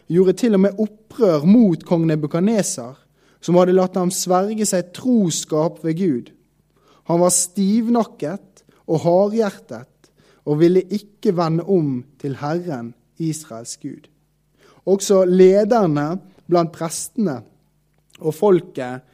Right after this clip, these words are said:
ble mer og mer troløse, og de tok etter alle avskyelige skikker hos folkeslagene. De gjorde Herrens hus urent,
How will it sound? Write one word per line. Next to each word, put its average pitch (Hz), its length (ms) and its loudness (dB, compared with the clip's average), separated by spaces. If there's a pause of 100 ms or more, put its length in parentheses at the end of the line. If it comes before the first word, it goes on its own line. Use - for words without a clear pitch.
(140)
ble 151 160 2
mer 185 400 0 (160)
og 147 120 -6
mer 147 340 -4 (260)
troløse, 147 680 -4 (680)
og 151 120 -2
de 180 120 6
tok 190 240 -2
etter 190 480 -2 (120)
alle 208 440 2
avskyelige 170 760 -2
skikker - 520 -8
hos 135 240 -10
folkeslagene. 131 920 -8 (800)
De 135 100 -4
gjorde 180 360 2
Herrens 190 500 -2
hus 175 340 -4
urent, 160 800 -8